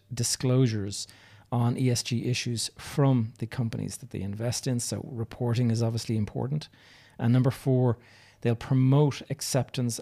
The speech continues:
and implementation of these principles across the industry. So, you know, spread the good word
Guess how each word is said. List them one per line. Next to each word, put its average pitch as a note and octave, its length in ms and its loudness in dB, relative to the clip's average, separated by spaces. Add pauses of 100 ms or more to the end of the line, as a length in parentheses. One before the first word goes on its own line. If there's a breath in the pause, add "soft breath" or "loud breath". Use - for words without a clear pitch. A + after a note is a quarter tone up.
and A#2+ 180 -2
implementation B2+ 880 0
of G#2+ 160 -6
these A2 200 -4
principles G#2+ 600 -6
across A#2 360 -6
the A#2 160 -4
industry. C#3 400 0
So, C#3+ 220 -2
you D#3+ 180 -2
know, C#3 100 0
spread C3+ 360 0
the B2+ 60 -2
good A#2 240 0
word B2 380 2